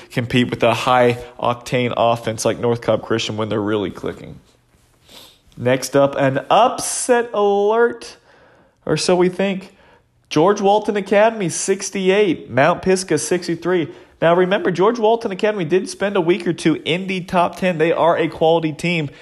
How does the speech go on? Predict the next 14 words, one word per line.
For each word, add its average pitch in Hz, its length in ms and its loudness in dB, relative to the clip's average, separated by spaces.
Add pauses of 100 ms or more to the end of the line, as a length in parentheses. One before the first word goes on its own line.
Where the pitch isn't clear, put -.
(160)
And 123 360 0
Noah 165 580 4 (240)
Hicks, - 600 -2 (200)
going 135 220 -2
to 123 40 0
Caltech, 151 760 0
dropped 135 340 2
thirty-two 156 520 -2
points 139 380 -2
on 123 220 2
Mount 139 300 2
Pisgah 131 640 0 (180)
and 113 220 -6
stunned 135 560 2